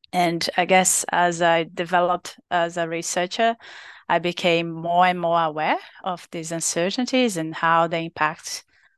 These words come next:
on clinical practice. Because, for instance, when I was observing other clinicians working with people who experience low back pain,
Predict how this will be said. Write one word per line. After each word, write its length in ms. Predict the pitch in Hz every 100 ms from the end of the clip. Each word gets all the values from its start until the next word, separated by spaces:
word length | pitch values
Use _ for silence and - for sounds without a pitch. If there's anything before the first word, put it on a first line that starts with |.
| -
on 100 | 175
clinical 400 | 175 170 170 175
practice. 720 | - 165 - 277 320 - - _ _ _ _ _ _ -
Because, 340 | 175 190 175
for 140 | - 196
instance, 560 | 175 - - 185 170
when 140 | 185 180
I 60 |
was 380 | 180 180 175 -
observing 800 | - 170 165 190 214 196 175 160 _ _ -
other 180 | 165 165
clinicians 840 | - 160 156 156 - 156 156 -
working 360 | 165 160 - 156
with 180 | 156 -
people 500 | 165 180 - 151 - -
who 80 | -
experience 540 | 147 - - 156 151 160
low 120 | 156
back 260 | 143 -
pain, 440 | - 160 156 180